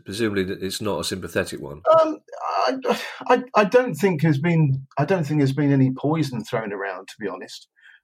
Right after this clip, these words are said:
Speaker 2: Uh, I think, I mean, <laughs> unfortunately, they, they feel pretty sour as well because, uh, quite a few of those then wanted to carry on playing,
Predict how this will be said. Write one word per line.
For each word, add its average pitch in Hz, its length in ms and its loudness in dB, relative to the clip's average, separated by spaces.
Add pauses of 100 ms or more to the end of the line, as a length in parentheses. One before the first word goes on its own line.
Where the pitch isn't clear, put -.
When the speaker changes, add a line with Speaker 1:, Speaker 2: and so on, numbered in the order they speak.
Speaker 2:
Uh, 135 460 6
I 131 80 4
think, 156 380 0 (540)
I 127 60 0
mean, 143 240 4 (400)
<laughs> - 420 -4
unfortunately, 143 480 2
they, 170 140 2
they 165 160 4
feel 156 220 2
pretty 135 220 2
sour 139 500 2
as 123 160 -6
well 156 360 2
because, - 380 -6 (480)
uh, 120 160 2
quite 156 240 4
a 131 60 6
few 135 180 4
of 131 80 6
those 127 280 4
then 123 140 0
wanted 127 220 0
to - 80 -16
carry 113 320 -4
on 104 160 -6
playing, - 440 2